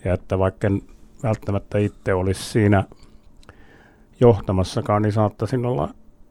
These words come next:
juttelemassa musiikista. Mutta teatteri, siis se, mä oon saanut jonkun verran näytellä.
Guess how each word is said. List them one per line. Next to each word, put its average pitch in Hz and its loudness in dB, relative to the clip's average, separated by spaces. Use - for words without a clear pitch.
juttelemassa 107 -4
musiikista. - -8
Mutta - -2
teatteri, 143 4
siis 160 -2
se, 185 2
mä 151 0
oon 175 2
saanut 175 0
jonkun 107 -2
verran 95 -2
näytellä. - -6